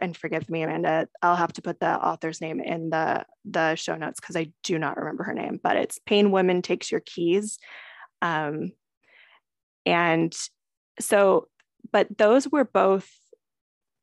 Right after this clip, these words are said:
poets and women who were having to create a, a different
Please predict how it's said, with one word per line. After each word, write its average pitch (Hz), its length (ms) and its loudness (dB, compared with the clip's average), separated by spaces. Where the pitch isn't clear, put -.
poets 294 680 2
and 220 240 0
women 220 420 0
who 214 260 -6
were 185 240 -2
having 277 480 -4
to 208 300 -8
create 175 540 2
a, 196 160 4
a 202 80 4
different 190 640 -2